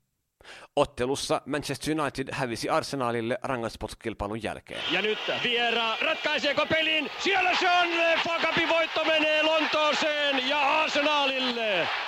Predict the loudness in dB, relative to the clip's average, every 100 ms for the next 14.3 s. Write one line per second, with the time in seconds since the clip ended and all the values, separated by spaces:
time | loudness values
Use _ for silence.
0 | -10 -16 -18 -10 0 2 2 0 -2 0
1 | -2 0 -2 -4 -6 -6 -2 -2 -2 -6
2 | -6 -6 2 2 2 0 0 0 -2 -2
3 | -2 -2 -2 -4 -2 -2 -2 -6 -10 -14
4 | -18 _ _ -20 -20 -18 -2 2 4 4
5 | 2 2 2 2 2 0 0 -2 -2 0
6 | 0 -2 -2 -2 -2 -2 -2 -2 0 0
7 | 0 -4 -6 -6 -2 -2 -2 -6 _ _
8 | 0 0 0 -2 -2 -2 -2 -4 -2 -2
9 | -2 -4 -4 -8 -8 _ _ -2 0 -2
10 | -2 -2 -4 -4 -6 -4 -6 -6 -12 -16
11 | -18 _ _ _ _ -20 -20 -20 2 2
12 | 2 -4 -2 -2 -2 -4 -2 -2 -2 -4
13 | -2 -2 -2 -6 -4 -2 -2 -2 -2 0
14 | 0 0 -4